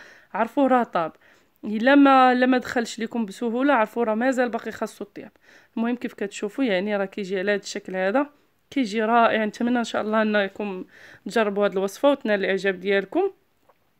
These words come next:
وإلا عجبكم كتشوفوا يعني راه الصراحه كيجي طايب وكيجي زوين.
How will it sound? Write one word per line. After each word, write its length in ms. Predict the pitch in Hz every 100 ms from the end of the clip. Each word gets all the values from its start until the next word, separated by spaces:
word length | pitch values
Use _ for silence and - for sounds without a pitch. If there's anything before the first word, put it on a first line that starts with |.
| _ _ _ _ _ _ _
وإلا 200 | - 294
عجبكم 180 | 269 196 - _ _ _
كتشوفوا 440 | - 247 - 233 302
يعني 280 | 269 226 233
راه 120 | 233
الصراحه 460 | 226 - 240 226
كيجي 380 | 226 226 185 220
طايب 420 | 220 254 277 254
وكيجي 380 | 214 - 214 202
زوين. 580 | 202 202 277 285 269 247